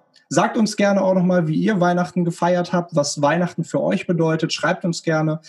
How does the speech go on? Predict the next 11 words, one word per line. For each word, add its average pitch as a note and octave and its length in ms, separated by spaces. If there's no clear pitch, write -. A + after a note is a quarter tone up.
und C#3 280
dann C#3 160
würde C3+ 140
ich A#2 80
sagen, C3+ 420
hören C#3 260
wir C#3 80
uns C3+ 240
in B2+ 100
aller D#3 240
Frische D3+ 640